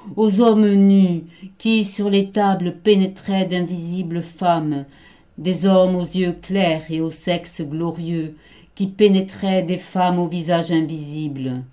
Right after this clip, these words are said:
Seuls étaient figurés les ventres et les matrices pénétrées, fécondées, hommes, femmes invisibles,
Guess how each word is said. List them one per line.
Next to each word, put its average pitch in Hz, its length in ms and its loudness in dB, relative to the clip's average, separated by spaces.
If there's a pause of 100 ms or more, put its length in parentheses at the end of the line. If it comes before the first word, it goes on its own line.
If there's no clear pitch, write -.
(540)
Seuls 156 680 0
étaient 165 240 -4
figurés 165 500 -4
les 160 140 0
ventres 147 580 -2 (140)
et 160 80 -4
les 160 120 -2
matrices 160 600 -6 (100)
pénétrées, 147 720 -6 (100)
fécondées, 147 880 -4 (540)
hommes, 147 400 0 (360)
femmes 175 500 2 (100)
invisibles, 160 880 -6